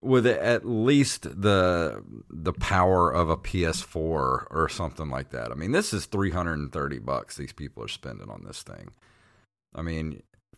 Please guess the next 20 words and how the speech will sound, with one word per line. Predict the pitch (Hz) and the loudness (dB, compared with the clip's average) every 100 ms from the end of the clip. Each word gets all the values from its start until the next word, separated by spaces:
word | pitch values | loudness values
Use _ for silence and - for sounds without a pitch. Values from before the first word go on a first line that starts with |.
| _ | _
PlayStation | - 139 - 123 113 95 | 0 0 2 2 2 -2
fours | - 113 110 92 80 | 2 4 6 6 4
are, | 87 80 | 0 0
like, | 78 78 | 0 -2
two | - 98 | -4 -2
hundred | 87 78 76 | 0 -2 0
dollars | 76 73 67 64 67 | 2 2 0 -2 -4
right | 65 60 | -6 -8
now. | - 50 50 - | -10 -14 -14 -14
Like, | 55 50 | -14 -6
why | 85 90 | 2 4
would | 110 110 90 | 4 2 0
you | |
spend | 85 - 92 85 | -6 -4 -4 -4
three | 80 85 | -2 -2
hundred | 87 85 76 | 0 -2 -2
thirty | 85 80 | -2 0
dollars | 76 78 78 73 69 71 - _ _ _ _ _ _ _ _ _ | 0 0 2 0 -2 -4 -10 _ _ _ _ _ _ _ _ _
on | 85 90 87 | 0 0 0
basically, | 69 98 113 - 98 87 87 82 82 | 0 0 2 0 -4 -2 0 0 -2